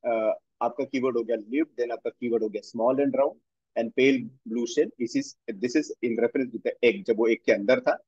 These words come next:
Second उसका word क्या हो गया, Little nest, then, uh, any other, then straw and my mother। तो little nest जहाँ पे नेस्ट के अंदर में था वो उसकी दुनिया थी, तो सेकंड फोर कीवर्ड्स हो गए। Then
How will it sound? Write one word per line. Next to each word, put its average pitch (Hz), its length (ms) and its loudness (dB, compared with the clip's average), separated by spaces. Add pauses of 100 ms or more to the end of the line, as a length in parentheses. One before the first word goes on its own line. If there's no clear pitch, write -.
(340)
Second 170 340 4
उसका 151 220 4
word 135 300 6
क्या 147 120 6
हो 131 100 0
गया, 175 140 -6
Little 113 460 -6
nest, 113 500 -10 (600)
then, 135 300 0 (240)
uh, 110 260 0 (180)
any 135 260 2
other, 147 220 2
then 113 380 -6
straw 151 460 -2 (160)
and 123 140 -2
my 110 180 -4
mother। 101 220 -10
तो - 280 -12
little 127 480 -4
nest 160 360 -6 (120)
जहाँ 120 200 -2
पे 120 120 -6
नेस्ट 127 320 -4
के 139 60 2
अंदर 135 180 0
में 135 100 -4
था - 140 -8 (100)
वो 120 120 -4
उसकी 120 160 -8
दुनिया 120 280 -4
थी, - 100 -12
तो 127 140 -6
सेकंड 131 360 -4
फोर 135 240 -2
कीवर्ड्स 131 380 -2
हो 127 60 -4
गए। 120 140 -8 (720)
Then 175 220 6